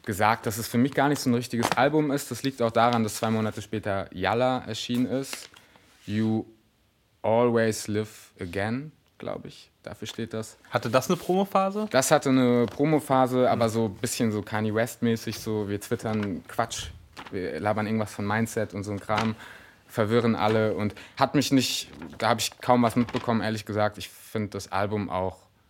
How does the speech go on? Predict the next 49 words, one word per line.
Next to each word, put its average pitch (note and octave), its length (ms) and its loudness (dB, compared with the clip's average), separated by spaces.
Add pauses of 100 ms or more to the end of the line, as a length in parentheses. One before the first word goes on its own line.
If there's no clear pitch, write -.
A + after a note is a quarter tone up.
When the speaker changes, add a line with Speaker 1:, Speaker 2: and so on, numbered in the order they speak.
(320)
Speaker 1:
die A#2+ 60 -4
erste B2 260 2
Hälfte A#2 180 0
find A#2 180 0
ich - 60 -10
ganz - 340 -4 (260)
krass - 460 -2 (160)
und A2 280 -8 (140)
danach G#2 360 0 (240)
driftet - 320 -10
es G2 100 -10
für F#2+ 100 -8
mich F#2 140 -10
auch F#2 120 -8
in G2 100 -8
so F#2 60 -8
eine F2+ 140 -8
Sache. F#2 340 -6 (560)
Aber G#2 220 2
da A2+ 160 8
ist - 140 -2
es B2 120 -2
auch A#2 140 2
so, G#2+ 160 0
das G#2 160 0
große A#2+ 340 0
Album A2 440 0
ist G#2+ 120 -8
auch - 100 -10
ein G2 80 -6
bisschen F#2 300 -6
länger G2 380 -2 (480)
und G2+ 140 -6
diese G2 200 -6 (460)
zwei G#2 240 0
Monate G#2 340 -2
davor G2+ 380 0
erschienene F#2 840 -6
D F#2 160 -10
N F#2+ 140 -6
A G2+ 260 -2
zwei G#2 320 -2
Platte, G2+ 480 -4 (600)
die G#2 60 -8
ist F#2+ 100 -8
eben G2 160 -6
ein - 20 -4
bisschen F#2+ 220 -8
abgespeckter G2+ 960 -4